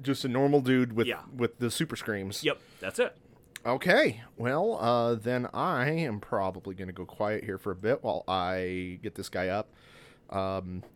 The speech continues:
Speaker 1: I, I kinda liked how I handled it last episode, where I didn't talk my way through it the entire time,
Speaker 2: Yeah.
Speaker 1: because that, that's such a nightmare to edit.
Speaker 2: Okay, yeah, just do whatever you
Speaker 1: Um,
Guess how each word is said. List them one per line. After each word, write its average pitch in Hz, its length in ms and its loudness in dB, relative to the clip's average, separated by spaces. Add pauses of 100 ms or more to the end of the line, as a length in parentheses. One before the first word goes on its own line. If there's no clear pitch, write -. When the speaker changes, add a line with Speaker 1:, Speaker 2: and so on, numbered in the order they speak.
Speaker 1:
I, 113 140 4
I 117 100 0
kinda 117 200 2
liked 104 200 2
how 95 120 0
I 98 100 2
handled 95 300 -4
it 101 140 -6
last 95 280 0
episode, 101 380 -4
where 98 120 2
I 110 60 2
didn't 117 300 -2
talk 139 320 4
my 117 160 4
way 104 180 2
through 117 260 0
it 117 100 2
the 123 100 0
entire 123 360 4
time, 131 320 0
Speaker 2:
Yeah. 123 80 2
Speaker 1:
because 113 200 0
that, 110 200 2 (200)
that's 120 260 6
such - 340 0
a 107 40 -2
nightmare 101 360 -4
to 98 180 -8
edit. 104 260 -4 (260)
Speaker 2:
Okay, 165 200 -8
yeah, 131 120 -6
just 123 160 -12
do 120 60 -6
whatever 110 220 2
you 107 60 0
Speaker 1:
Um, 107 340 -2